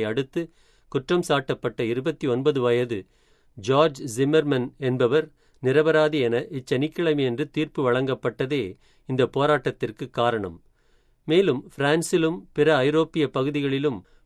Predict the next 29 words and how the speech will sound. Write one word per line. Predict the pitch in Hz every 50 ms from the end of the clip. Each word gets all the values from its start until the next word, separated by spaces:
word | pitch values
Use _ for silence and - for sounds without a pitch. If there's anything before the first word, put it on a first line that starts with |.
| _ -
பண்பாடு | 135 135 160 170 160 170 165 165 160 175
மற்றும் | 170 143 131 127 - - 143 127
அரசியல் | 117 120 143 151 - - 151 - 143 -
களங்களில் | - 135 139 143 147 135 139 135 123 101 - - _
பெரும் | - 139 151 170 165
மாற்றங்கள் | 143 123 127 139 - - 160 156 147 147 135 123
இடம்பெற | 123 135 143 139 131 139 123 120 117
காரணமாக | - 135 131 139 143 147 139 131 131 131 131 139
இருந்த | 123 117 117 120 123 120 117 98 87 - _ _ _ _ _ _ _
பிரெஞ்சு | _ - 143 160 175 175 - -
புரட்சி | - 147 139 151 143 - 147 123
தொடங்கிய | - 135 131 131 139 143 135 135 127 113
நினைவு | 110 120 131 139 143 139 131
நாள் | 120 110 101 104 127 - - _ _ _ _ _ _ -
இந்ஞாயிறன்று | 139 135 139 135 131 127 139 160 175 165 151 131 123 110 113 139 156 -
பாரிஸில் | - 143 135 147 151 151 - - 135 120 127
வெகு | 113 120 123 131 151 139
ஆடம்பரமாக | 120 123 131 143 143 139 143 139 135 131 123 120 135 151
சிறப்பிக்கப்பட்டது. | 139 - 135 123 120 131 151 135 - - 117 - 117 - - 110 82 90 80 - _ _ _ _ _ - - _ _ _ _ _ _ _ -
ஆயிரத்தி | 131 139 165 170 170 156 - 147 135
எழுநூற்றி | 131 147 151 156 156 - -
எண்பத்தி | 139 123 131 135 - - - 151
ஒன்பதாம் | 127 120 127 139 151 147 147 139 135 123
ஆண்டு | 117 110 107 107 147 107
ஜூலை | 110 123 143 147 147 156 143
பதினான்காம் | - 135 123 147 156 151 156 160 156 151 143 139
தேதி | 135 131 139 131 135 131
தொடங்கிய | - - 123 117 131 131 131 123 123 113
பிரெஞ்சு | 101 - - 131 143 147 -